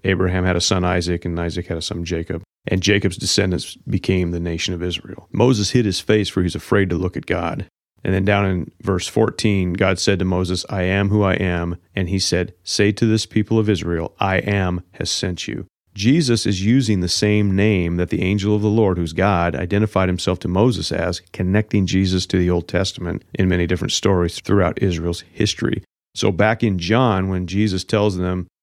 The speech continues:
"Before Abraham was, I am," it says they picked up stones to throw at him,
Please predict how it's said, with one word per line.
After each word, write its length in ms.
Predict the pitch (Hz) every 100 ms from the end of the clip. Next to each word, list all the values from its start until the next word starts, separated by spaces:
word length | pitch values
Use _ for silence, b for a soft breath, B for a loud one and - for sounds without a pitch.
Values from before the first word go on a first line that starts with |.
| _
"Before 380 | - - 107 104
Abraham 360 | 104 98 98 95
was, 200 | 95 90
I 140 | 92
am," 500 | 87 104 120 101 92
it 100 | 95
says 240 | - 101 87
they 120 | 104
picked 300 | 104 117 -
up 160 | 101 -
stones 640 | - - 120 113 98 90
to 100 | -
throw 320 | - 117 120
at 80 | 95
him, 240 | 87 -